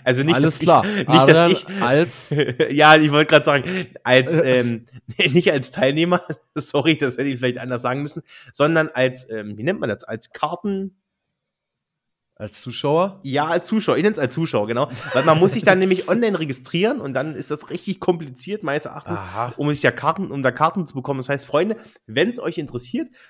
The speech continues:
Speaker 1: die Olympischen Spiele, ich glaube jetzt Ende März geht wieder die nächste Runde los, wo man sich Karten besorgen kann für jegliche Sportevents. Und ich hab das eigentlich nur aus einem Grund gemacht. Erstens, weil ich,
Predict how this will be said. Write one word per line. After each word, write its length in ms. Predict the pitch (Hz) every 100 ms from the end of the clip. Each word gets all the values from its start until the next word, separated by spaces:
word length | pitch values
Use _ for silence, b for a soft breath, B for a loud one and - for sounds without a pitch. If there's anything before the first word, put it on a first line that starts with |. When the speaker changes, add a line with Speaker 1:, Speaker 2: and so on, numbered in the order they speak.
| b
Speaker 1:
die 200 | 120 131
Olympischen 340 | 139 160 175 156
Spiele, 300 | - 185 185
ich 160 | 143
glaube 240 | 143 151 156
jetzt 340 | 156 - -
Ende 280 | - 170 185
März 560 | 165 139 131 160 233 -
geht 200 | 170 151
wieder 140 | 151
die 120 | 139
nächste 280 | 131 156 -
Runde 180 | 151 151
los, 240 | 143 151 151
wo 20 |
man 160 | 139
sich 160 | 120 123
Karten 380 | - - - 147
besorgen 320 | 127 127 143
kann 260 | 147 151 151 b b
für 140 | -
jegliche 500 | 120 113 196 185 135
Sportevents. 560 | 123 127 151 170 170 170
Und 380 | - 180 311 - _ _ _ _ _ _ _ -
ich 160 | - -
hab 80 | -
das 120 | 180
eigentlich 200 | - 156
nur 80 | 147
aus 180 | 123 -
einem 220 | 139 208
Grund 240 | 202 165 208
gemacht. 320 | 110 143 -
Erstens, 300 | 127 - 123
weil 100 | 110
ich, 120 | 113